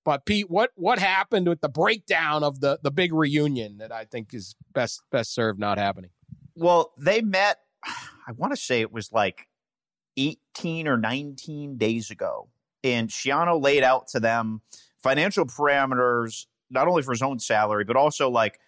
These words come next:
Speaker 2: this is what the support staff has to be. This is what the assistant coaches have to be.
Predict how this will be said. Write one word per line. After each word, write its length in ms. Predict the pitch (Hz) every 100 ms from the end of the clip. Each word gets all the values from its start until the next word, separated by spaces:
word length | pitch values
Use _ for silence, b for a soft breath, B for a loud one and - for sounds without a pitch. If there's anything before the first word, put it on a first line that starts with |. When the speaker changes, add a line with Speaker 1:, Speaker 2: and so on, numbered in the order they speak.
| _ -
Speaker 2:
this 180 | 120
is 100 | 127
what 180 | 120 143
the 60 | 139
support 380 | - - 160 151
staff 320 | - 123 110
has 220 | 117 107
to 80 | -
be. 120 | 98
This 180 | 92 92
is 100 | 101
what 140 | 107 117
the 100 | 139
assistant 440 | 127 165 - 135
coaches 360 | 127 113 107 -
have 220 | 104 -
to 80 | 101
be. 280 | 95 87